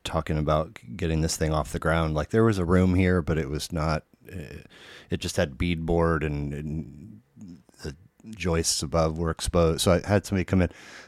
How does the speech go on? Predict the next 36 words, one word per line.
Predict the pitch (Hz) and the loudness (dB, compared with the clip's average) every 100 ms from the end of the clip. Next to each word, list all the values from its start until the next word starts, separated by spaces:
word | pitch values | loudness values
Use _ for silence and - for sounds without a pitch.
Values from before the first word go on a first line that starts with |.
| - | 2
Um, | 92 92 90 87 85 - | 6 6 6 4 0 -4
uh, | 123 120 | -8 -10
the, | 107 135 107 90 101 | -12 -10 -2 0 0
the | 127 104 87 87 | -4 -8 -4 2
ask | 95 110 107 - | 8 8 6 2
was | 92 87 - | 2 2 2
for | - - - | -6 -10 -4
them | 82 78 | -2 -2
to | 71 | 0
soundproof | 95 90 90 92 - | 2 2 2 -2 -4
the | 87 | -2
room, | 90 87 85 | 0 2 2
which | 80 - - - - - - - | -2 -4 -10 -14 -20 -20 -14 -4
didn't | 90 82 | 0 0
happen. | 87 82 92 85 85 - | 0 0 0 -2 -2 -4
Um, | 95 82 78 76 78 | -2 -2 -2 -4 -8
but | - 78 78 _ - | -4 -4 -6 _ -12
it, | 82 80 82 | -6 -4 -4
I | 76 | -6
ha-, | 80 - 82 | -6 -8 -2
had | 90 | -2
to | 87 | 2
move | 98 | 4
on. | 101 95 82 | 8 8 6
It | 85 | 2
is | 87 85 | 2 2
what | 85 | 2
it | 82 | 4
is. | 82 82 - - - - - - - | 2 0 -6 -18 -20 -20 -20 -20 -4
Uh, | 92 87 85 85 85 85 85 | 4 6 6 6 4 4 2
and | 90 90 | 0 2
then, | 90 | 2
you | 92 | 4
know, | 90 80 | 4 2
paint | 80 87 87 87 | 0 -4 -2 -4
and | - 78 76 | -6 -8 -8